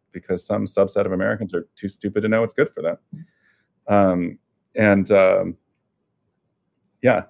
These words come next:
I, they gotta lead. I mean, Biden's gotta lead. And, um, you know, P-, Pritzker's gotta lead, and Lightfoot's gotta lead. Um, it, it's, you gotta put those incentives in place. And there's communities here in Chicago that are,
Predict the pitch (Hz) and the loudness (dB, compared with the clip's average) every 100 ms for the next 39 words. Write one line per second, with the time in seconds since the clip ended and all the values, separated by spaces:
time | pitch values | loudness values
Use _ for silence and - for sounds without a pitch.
0 | - 98 104 - 104 117 143 123 180 80 | -4 -4 -4 -2 2 4 4 4 0 -4
1 | _ 95 92 101 113 110 110 98 98 - | _ -4 0 4 2 2 2 2 0 -6
2 | _ _ _ _ _ _ 95 87 82 85 | _ _ _ _ _ _ -6 -4 -4 -2
3 | 87 85 82 82 85 _ _ _ _ _ | -2 -2 -6 -12 _ _ _ _ _ _
4 | _ _ - - _ 98 95 95 85 104 | _ _ -20 -20 _ -2 0 -2 -2 -4
5 | - 147 151 98 - 85 92 110 - - | 0 0 0 -4 0 0 0 -4 -8 -8
6 | 87 98 156 - - - 117 120 110 - | -2 0 0 -4 -8 -4 -4 -4 -8 -12
7 | _ _ _ _ 90 - 95 87 90 90 | _ _ _ _ -12 -6 -2 -2 -4 -8
8 | - 87 _ - 90 - - _ _ _ | -14 -16 _ -10 -10 -14 -20 _ _ _
9 | - 101 101 117 113 104 98 123 123 110 | -4 0 2 4 4 4 2 0 0 -4
10 | 113 107 113 104 - - 82 107 - - | -6 0 2 2 -2 -10 -8 -6 -6 -8
11 | - 101 113 104 - 104 98 - - 113 | -6 -4 -2 -4 -2 -2 -2 -6 -4 0
12 | 110 107 95 87 | 2 2 0 -4